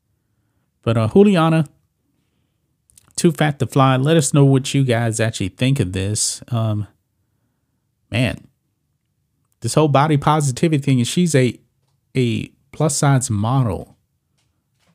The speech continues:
I mean, this is, like, obese model. Just being real, not trying to be mean. This isn't just plus size. There's, there's a difference between plus size versus the way she looks.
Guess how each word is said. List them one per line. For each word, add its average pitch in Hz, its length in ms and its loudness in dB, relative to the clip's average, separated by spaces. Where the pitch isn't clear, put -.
I 113 60 -8
mean, 110 120 -2
this 135 220 0
is, 127 140 -2
like, 110 280 -4
obese 123 560 0
model. 92 440 -6
Just - 240 -4
being 113 180 2
real, 135 240 2
not 117 200 -2
trying 123 180 -2
to 113 60 -4
be 113 120 -2
mean. 123 400 0
This 160 200 2
isn't 151 200 6
just 123 280 0
plus 139 260 0
size. 85 280 -4
There's, 147 240 0
there's 160 280 2
a 120 40 0
difference 131 560 0
between 117 580 0
plus 135 280 0
size 170 460 -2
versus 120 640 0
the 120 100 0
way 110 180 0
she 107 200 -4
looks. - 440 -8